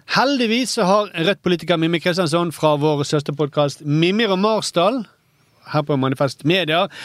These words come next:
han har tvilt seg fram til at det både er riktig å støtte Ukraina med våpen, og at det er riktig da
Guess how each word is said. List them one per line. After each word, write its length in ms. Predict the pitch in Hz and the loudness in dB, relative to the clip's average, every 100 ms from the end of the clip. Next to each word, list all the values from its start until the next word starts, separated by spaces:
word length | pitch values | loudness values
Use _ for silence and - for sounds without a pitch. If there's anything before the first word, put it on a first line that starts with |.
| - - - | -16 -16 -6
han 180 | - 214 | 0 2
har 160 | 214 214 | 2 0
tvilt 400 | - 254 254 185 | -2 2 2 0
seg 240 | - 160 143 | 0 -2 2
fram 220 | 190 190 | 0 0
til 180 | 151 156 | -2 0
at 140 | 143 - - | -2 -4 -2
det 300 | 147 147 139 | 0 0 -6
både 320 | 120 139 131 | 0 0 0
er 160 | 117 117 | -4 -2
riktig 380 | 175 - - 208 | -2 -4 0 0
å 60 | |
støtte 320 | - 175 - 180 | 0 -2 0 -4
Ukraina 380 | - 170 170 170 | 0 0 0 0
med 240 | 165 156 | 0 2
våpen, 380 | 165 170 208 196 - - _ | 0 2 0 -2 -12 -20 _
og 160 | 151 139 | 0 0
at 80 | - | 0
det 140 | 135 | -2
er 20 | |
riktig 300 | 131 - 135 | -2 -4 -4
da 140 | 113 | -4